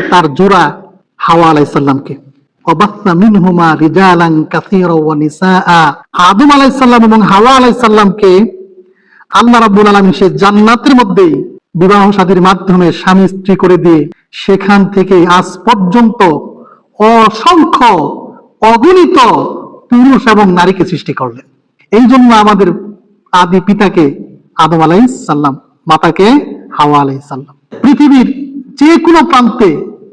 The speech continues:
একজন মানুষ আরেকজন মানুষের যে কোনো ভাবে আত্মীয় হবেই। আমরা চিনি না, জানি না, কোনো না কোনো ভাবে একজনের সাথে আরেকজনের আত্মীয়তার সম্পর্ক থাকবেই। কেন থাকবে?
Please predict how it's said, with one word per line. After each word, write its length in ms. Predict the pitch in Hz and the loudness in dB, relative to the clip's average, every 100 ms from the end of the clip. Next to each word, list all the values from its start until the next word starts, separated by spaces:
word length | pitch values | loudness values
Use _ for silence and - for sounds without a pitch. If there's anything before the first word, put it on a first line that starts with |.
| - | -4
একজন 380 | 233 190 240 | -2 0 2
মানুষ 440 | 226 202 214 202 - | 2 2 2 0 -4
আরেকজন 480 | - 202 185 226 190 | -4 -2 -2 -2 0
মানুষের 560 | 180 226 - 156 - - _ _ | 0 0 0 -4 -6 -20 _ _
যে 220 | - 226 247 | -2 0 0
কোনো 300 | 262 339 277 | 2 2 2
ভাবে 400 | 208 208 185 - - - - | 2 0 0 -2 -8 -14 -6
আত্মীয় 580 | 202 214 - - 208 175 | -2 -2 -4 -2 2 2
হবেই। 500 | 151 147 143 127 131 _ | 2 2 2 0 -10 _
আমরা 260 | 202 226 220 | 0 0 0
চিনি 300 | 226 285 277 | 0 2 4
না, 280 | 254 233 175 | 4 2 0
জানি 180 | 247 | 2
না, 380 | 233 196 233 - - - - _ _ - | 2 0 -4 -10 -14 -18 -20 _ _ -2
কোনো 240 | 269 320 | 2 4
না 180 | 339 302 | 2 2
কোনো 220 | 311 285 240 | 2 2 2
ভাবে 440 | 240 226 220 156 - - - - _ _ _ _ _ | 0 0 0 -2 -6 -14 -20 -20 _ _ _ _ _
একজনের 380 | 233 208 226 247 | -2 2 2 2
সাথে 220 | 233 202 | 0 0
আরেকজনের 420 | 202 220 196 208 | 0 0 2 0
আত্মীয়তার 580 | 190 208 196 - 208 196 | 0 -4 -6 -2 -2 -2
সম্পর্ক 760 | 165 180 175 180 180 175 262 - - _ | -4 -4 -2 -2 -2 -2 -2 -4 -20 _
থাকবেই। 500 | - 185 170 196 165 - - - - | -4 -4 0 0 0 -6 -10 -16 -6
কেন 100 | 196 | -2
থাকবে? 600 | 254 277 254 311 349 - | 0 0 2 2 0 -6